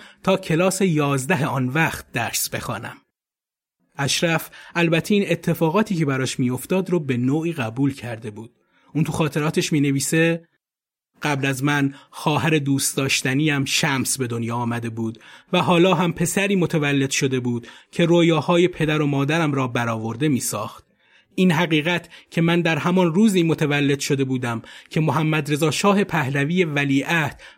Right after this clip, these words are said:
و شاه آینده ایران به دنیا آمده بود، همیشه این فکر را در من تقویت می‌کرد که هرگز نباید از پدر و مادرم انتظار داشته باشم محبت و علاقهٔ مخصوصی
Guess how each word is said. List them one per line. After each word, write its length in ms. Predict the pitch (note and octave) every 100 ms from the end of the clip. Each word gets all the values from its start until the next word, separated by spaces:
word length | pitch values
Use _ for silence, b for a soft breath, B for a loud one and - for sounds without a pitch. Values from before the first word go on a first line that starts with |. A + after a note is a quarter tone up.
| -
و 80 | D#3+
شاه 380 | - G3+ F3+ E3+
آینده 480 | E3 D3 C#3+ D3+
ایران 460 | G#3+ - C3+ E3 A3
به 100 | C#3+
دنیا 280 | C3 B2 B2
آمده 340 | B2 A#2+ A#2+
بود، 340 | A#2+ F#3 F#3+ - B B
همیشه 460 | - C#3+ C#3+ - A#3+
این 120 | E3+
فکر 320 | - C#3 C#3
را 120 | C#3
در 200 | B2 A#2+
من 220 | B2 D#3+
تقویت 540 | C#3+ C#3 A#2+ C#3+ F3+ D#3+
می‌کرد 460 | C3 B2+ B2 A#2+ B B B
که 100 | F3+
هرگز 480 | - F#3+ F3 A3+ F#3+
نباید 460 | G3 E3+ D3 C#3 C3
از 180 | C3+
پدر 300 | - C#3+ C#3
و 40 | C3+
مادرم 440 | C3+ C3 C#3+ C#3 C#3
انتظار 540 | C3 D3+ C3 E3+ F#3+
داشته 380 | D#3 C3 - C3+
باشم 420 | C3 - C3 B2+ B B B
محبت 680 | D#3 C#3 C#3 B2 C#3+ C#3 - B B D#3
و 60 |
علاقهٔ 520 | D#3 D#3+ D#3+ D3+ G#3
مخصوصی 840 | G3 D#3 C#3+ - - F3+ - B2